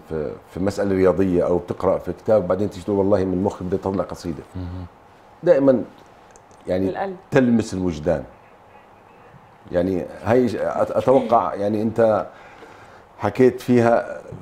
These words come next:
Speaker 1: في إشي اسمه، آه، آه، الشعر اللي بسموه مرتبط بالمشاعر
Speaker 2: مم.
Speaker 1: اللي موجودة. القلب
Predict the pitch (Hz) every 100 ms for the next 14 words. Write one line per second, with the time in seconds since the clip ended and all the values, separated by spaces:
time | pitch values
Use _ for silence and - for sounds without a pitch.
0 | - - 165 139 104 127 131 110 - 110
1 | 110 107 - - 78 85 78 73 - -
2 | - _ - 78 80 76 62 - - _
3 | - - - - 120 113 117 98 101 98
4 | 98 92 107 113 117 107 104 107 - 143
5 | 131 147 - - - _ _ _ _ _
6 | - - _ 90 101 107 104 123 101 73
7 | - - - - - 85 82 82 _ 90
8 | 90 85 82 73 - 101 - 156